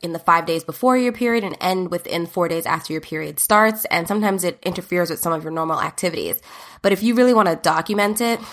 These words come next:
at home and bring this document to your physician, it's best to keep a record of your symptoms,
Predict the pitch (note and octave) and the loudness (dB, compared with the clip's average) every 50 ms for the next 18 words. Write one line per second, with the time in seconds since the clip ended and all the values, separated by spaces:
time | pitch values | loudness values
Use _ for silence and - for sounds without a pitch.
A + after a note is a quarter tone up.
0 | - - - - F3 F3 E3+ F3 E3+ D#3+ E3+ A3 C#4+ - - E3 E3 - F3 F#3 | -18 -6 -2 0 0 0 0 0 2 2 4 4 4 2 0 -2 -4 -2 0 0
1 | F#3 F#3 F3 E3+ - - E3 E3 E3+ - F3+ E3 E3 D#3+ D#3+ D#3 - - - - | 0 0 0 -2 0 2 2 2 2 0 -4 -4 -2 -2 -4 -4 -6 -10 -20 -20
2 | - - _ _ _ - - - A3 G3+ F#3+ F3+ F3 E3 - - E3+ D#3 D#3 E3 | -20 -20 _ _ _ -6 -2 0 0 0 2 2 0 0 0 -2 -4 -4 -4 -4
3 | - A#3 B3 C4 C4+ - - - - - - - F#3 F3+ F3+ G3 G3 - F3+ - | -2 0 0 0 0 -2 -4 -6 -8 -10 -2 0 2 2 2 2 0 -2 -4 -6
4 | - - E3+ D#3+ D#3 F3 F3+ F#3+ - G3 F3+ E3+ D#3+ D#3+ D#3+ D#3+ - - D#3+ D#3 | -6 -6 -6 -2 0 0 0 0 0 0 0 0 -2 -2 -4 -4 -4 -4 -4 -4
5 | D#3 - C#3+ D3 D#3+ D#3+ - | -4 -6 -8 -6 -8 -8 -10